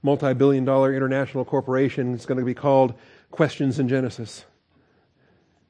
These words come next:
And I don't know. I, I'm, I'm not hostile to that Answers in Genesis organization. I, I like what they're doing. But there is a limit to what they're doing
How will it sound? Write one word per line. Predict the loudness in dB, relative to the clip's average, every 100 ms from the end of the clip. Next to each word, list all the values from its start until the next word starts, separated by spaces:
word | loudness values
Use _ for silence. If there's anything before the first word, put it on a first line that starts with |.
| _ _ _ _ _ _ _ _
And | -6 -2 0 0 -2 -8 _ _ _ _ _ -12
I | -8
don't | -8
know. | -8
I, | -6 -4
I'm, | -4 -6 -10 -18 -2
I'm | 0
not | 0
hostile | -2 -6 -2 -6
to | -2
that | -4 -4 -12 _
Answers | -4 -4 -2 -4
in | -4
Genesis | -4 -4 -6 -6
organization. | -6 -6 -8 -6 -8 -6
I, | -4 -2
I |
like | -2 -2
what | -6
they're | -8
doing. | -6 -8 -8 -18 -20 -20 0
But | 0 2 -4 _ _ _ _ _ _ _
there | -8 2 4
is | 4
a | 4
limit | 4 6 4 2 0
to | 2
what | 2
they're | 2 0
doing | 0 -2 -6